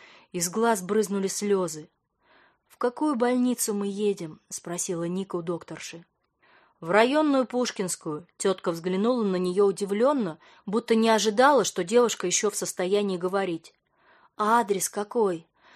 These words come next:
Машину снова тряхнуло, и Ника с трудом сдержала стон. «Вам зачем, в навигатор забить, что ли?» пробасил водитель и довольно хохотнул. «Подъезжаем, готовьтесь».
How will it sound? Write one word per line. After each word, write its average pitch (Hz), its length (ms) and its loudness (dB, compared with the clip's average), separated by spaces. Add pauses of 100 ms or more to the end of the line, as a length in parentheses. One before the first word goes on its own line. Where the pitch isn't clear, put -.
(240)
Машину 190 480 0
снова 202 320 -2
тряхнуло, 220 540 -2
и - 160 -8
Ника 208 300 0
с - 60 -10
трудом 202 440 -2
сдержала 185 480 -2
стон. 170 420 -2 (720)
«Вам 214 240 8
зачем, 254 500 4
в 160 160 -8
навигатор 214 560 6
забить, 190 340 2
что 185 260 4
ли?» 156 180 -2 (160)
пробасил 180 540 0
водитель 196 540 0
и 185 120 -4
довольно 190 480 2
хохотнул. 180 640 -4 (380)
«Подъезжаем, 247 760 4
готовьтесь». 180 680 0